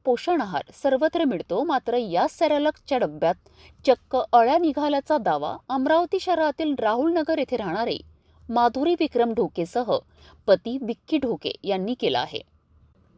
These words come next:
चौदा महिन्याच्या राजवीर बाळाची आई माधुरी विक्रम ढोके यांनी दोनशे पंच्याहत्तर रुपये किमतीच्या नेस्ले कंपनीचा सेरेलॅकच्या डब्यातून बाळाला आहार दिला. त्यातून मात्र काही वेळाने बाळाची प्रकृती बिघडली.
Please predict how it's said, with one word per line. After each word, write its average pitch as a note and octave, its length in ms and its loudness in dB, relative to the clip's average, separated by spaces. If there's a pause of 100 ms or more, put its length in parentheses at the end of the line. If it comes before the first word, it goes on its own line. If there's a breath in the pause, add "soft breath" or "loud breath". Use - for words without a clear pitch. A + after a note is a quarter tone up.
(200)
चौदा D4 280 8
महिन्याच्या F4+ 480 2
राजवीर C4 380 2
बाळाची G#3 480 0
आई F#3+ 300 -2
माधुरी G#3+ 520 -4
विक्रम G3 340 -2
ढोके C4+ 400 -6
यांनी A#3+ 220 -4
दोनशे G#3+ 360 -4 (160)
पंच्याहत्तर A#3+ 560 0
रुपये G3+ 320 0
किमतीच्या F#3 600 -2 (420 soft breath)
नेस्ले C4 400 0
कंपनीचा C#4+ 680 2
सेरेलॅकच्या B3 600 2
डब्यातून G#3 640 -2
बाळाला F#3 540 0
आहार G3 320 -6
दिला. D3 220 -6 (800 soft breath)
त्यातून F#3+ 320 2
मात्र F#3 320 0
काही A3 300 0
वेळाने A3+ 400 0
बाळाची G#3 500 0
प्रकृती D4 460 0
बिघडली. D#3+ 400 -2